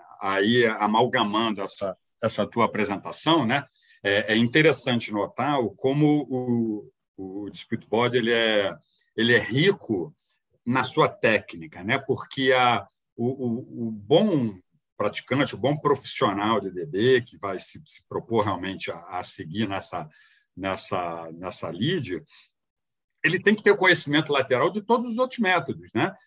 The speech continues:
Porque, veja, é o que o, é o que o, o Medina tá falando. É, a mediação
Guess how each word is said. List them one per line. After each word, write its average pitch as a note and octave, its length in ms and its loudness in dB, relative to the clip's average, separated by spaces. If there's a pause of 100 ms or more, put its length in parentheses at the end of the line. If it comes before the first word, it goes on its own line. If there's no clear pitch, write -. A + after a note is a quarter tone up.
(100)
Porque, D#3 240 -4
veja, B2 500 4
é G2+ 60 0
o B2 100 2
que F3+ 140 0
o, F#3 160 6
é C#3 140 4
o D3+ 80 2
que F3 120 -4
o, F3 260 -2
o D3+ 100 0
Medina D#3+ 360 0
tá F3 120 -2
falando. D#3+ 520 0 (300)
É, A2 300 0
a C3 100 2
mediação E3+ 1040 2